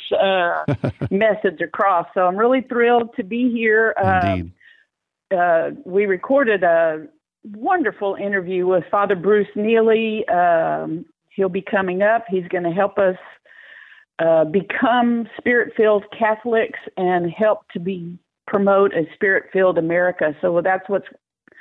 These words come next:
Speaker 1: our listeners are gonna listen to. But I'm so happy to have the opportunity to talk just a little bit. And Thaddeus, thank you for defining what a plenary indulgence is in the beginning. So
Speaker 2: Mm-hmm.
Speaker 1: y'all, y'all did a lot of my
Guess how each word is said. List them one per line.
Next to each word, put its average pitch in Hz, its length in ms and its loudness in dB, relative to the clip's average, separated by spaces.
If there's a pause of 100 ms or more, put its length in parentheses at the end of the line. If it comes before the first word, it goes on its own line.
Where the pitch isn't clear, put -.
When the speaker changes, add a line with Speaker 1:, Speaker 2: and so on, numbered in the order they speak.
(140)
Speaker 1:
our 175 140 0
listeners 175 500 0
are 175 60 0
gonna 170 240 -2
listen 165 480 0
to. 170 160 2
But 151 320 0 (440)
I'm 185 160 -2
so 262 120 4
happy 262 300 2
to 196 120 2
have 196 200 0
the 202 60 2
opportunity 196 800 -2
to 170 120 0
talk 180 300 -2
just 170 240 -4
a 175 60 2
little 240 300 2
bit. 180 400 2 (640)
And 185 520 -2
Thaddeus, 190 360 2 (100)
thank 190 300 -2
you 196 200 -2
for 190 140 0
defining 190 600 0
what 180 200 2
a 170 60 2
plenary 180 560 -2
indulgence 170 560 -2 (120)
is 180 280 0
in 185 140 -6
the 165 80 0
beginning. 202 640 -4
So 196 80 0
Speaker 2:
Mm-hmm. 185 140 2
Speaker 1:
y'all, 233 260 -2
y'all 285 260 2
did 381 160 2
a 370 60 2
lot 330 260 4
of 330 60 2
my 277 360 2